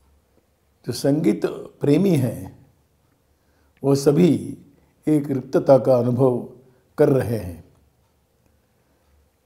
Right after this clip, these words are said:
भारतीय, भारत की सरकार ने उन्हें भारत रत्न देकर एक उचित गौरव का स्थान तो दिया ही है, लेकिन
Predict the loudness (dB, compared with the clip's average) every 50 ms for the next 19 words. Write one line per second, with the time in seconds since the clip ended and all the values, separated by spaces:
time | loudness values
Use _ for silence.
0 | _ _ _ _ _ _ _ _ -14 -8 -2 2 4 4 4 4 2 2 2 4
1 | 4 4 2 -2 -6 -14 -18 -20 -20 _ _ _ _ _ _ _ _ _ _ _
2 | _ _ _ _ _ _ _ _ _ _ _ _ _ _ _ _ _ _ _ _
3 | _ _ _ -20 -18 -14 -8 -2 2 4 4 4 2 0 -2 -4 0 2 2 2
4 | 2 4 4 6 6 4 2 -4 -8 -14 -18 -20 -20 -20 _ _ _ _ _ _
5 | _ _ _ _ _ _ _ _ _ _ _ _ _ _ _ _ _ _ _ _
6 | 2 4 6 6 4 4 0 2 2 2 2 2 0 -2 -2 -2 -2 0 2 2
7 | 2 2 2 2 2 0 -4 -8 -16 -20 -20 _ _ _ _ _ _ _ _ _
8 | _ _ _ _ _ _ _ -6 -4 -4 -4 -2 -4 -4 0 2 2 2 2 4
9 | 2 4 4 4 4 4 4 4 4 2 0 0 0 0 0 0 0 -2 -2 -2
10 | -2 0 2 2 4 2 2 0 -4 -8 -12 -14 -18 -20 _ _ _ _ _ _
11 | _ _ _ _ _ _ _ _ _ _ _ _ _ -4 -2 -2 0 0 0 -2
12 | -2 -4 -8 -14